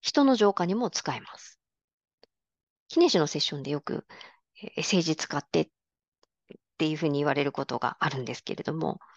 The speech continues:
セージ、セージの使い方ね、ホワイトセージの使い方は、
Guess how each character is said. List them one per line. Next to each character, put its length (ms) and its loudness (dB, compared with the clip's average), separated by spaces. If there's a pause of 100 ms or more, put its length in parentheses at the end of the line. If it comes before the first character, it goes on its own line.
(260)
セ 160 -2
ー 20 2
ジ、 280 -2 (340)
セ 160 2
ー 20 6
ジ 120 4
の 80 6
使 200 -2
い 60 -4
方 220 -8
ね、 100 -2
ホ 120 -2
ワ 80 4
イ 20 -2
ト 80 -2
セ 120 4
ー 20 2
ジ 100 0
の 80 -2
使 180 -2
い 60 -4
方 240 -2
は、 160 0